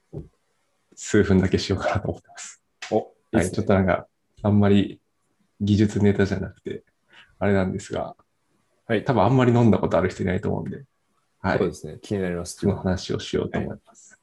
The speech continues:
Speaker 2: はい。
Speaker 1: はい。
Speaker 2: うん。
Speaker 1: まずですね、これフルーツジュースなんですけど、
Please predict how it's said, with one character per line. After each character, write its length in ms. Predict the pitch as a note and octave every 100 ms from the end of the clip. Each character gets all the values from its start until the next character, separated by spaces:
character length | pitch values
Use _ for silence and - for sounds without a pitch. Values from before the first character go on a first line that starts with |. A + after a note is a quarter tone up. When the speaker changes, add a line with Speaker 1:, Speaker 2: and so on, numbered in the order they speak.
| _ _
Speaker 2:
は 160 | - A1+
い。 40 |
Speaker 1:
は 100 | -
い。 40 |
Speaker 2:
う 0 | E2+
ん。 120 | - _ _ _ _ _
Speaker 1:
ま 100 | C#3
ず 120 | B2+ F2+
で 40 |
す 180 | - E2+
ね、 160 | C3+ - _
こ 160 | - E3+
れ 60 | C3
フ 280 | - -
ル 220 | D#3 G#3+ G#3
ー 40 |
ツ 120 | G3+
ジ 160 | F3+ F#3
ュ 40 |
ー 20 | C#3
ス 440 | - E2 - - -
な 140 | F2
ん 80 | -
で 80 | -
す 100 | -
け 100 | -
ど、 380 | - B1 A#2+